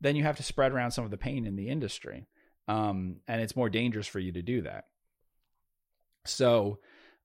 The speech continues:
um, I think those are somewhat, there's sometimes softer signs of that, um,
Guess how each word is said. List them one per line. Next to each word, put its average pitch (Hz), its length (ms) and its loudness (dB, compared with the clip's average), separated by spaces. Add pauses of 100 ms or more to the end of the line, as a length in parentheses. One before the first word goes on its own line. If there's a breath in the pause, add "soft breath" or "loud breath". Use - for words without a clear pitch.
um, 98 800 0 (1200)
I 127 80 -4
think 151 300 0
those 131 240 4
are 117 140 4
somewhat, 113 600 -4 (540 loud breath)
there's 139 180 2
sometimes 151 320 0
softer 113 380 0
signs 143 360 -2
of 151 100 -8
that, 151 280 -4 (720 soft breath)
um, 110 720 -2